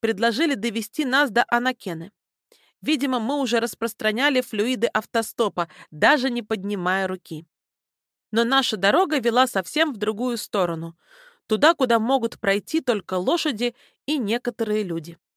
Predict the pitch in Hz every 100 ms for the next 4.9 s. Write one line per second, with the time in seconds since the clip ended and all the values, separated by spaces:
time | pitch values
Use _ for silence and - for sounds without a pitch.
0 | _ _ _ _ _ - 214 247 226 294
1 | 294 247 175 170 170 _ _ _ _ 202
2 | 196 240 359 - 240 269 269 233 - -
3 | - - 233 208 - 320 - 254 233 190
4 | 208 - 226 202 190 185 - 294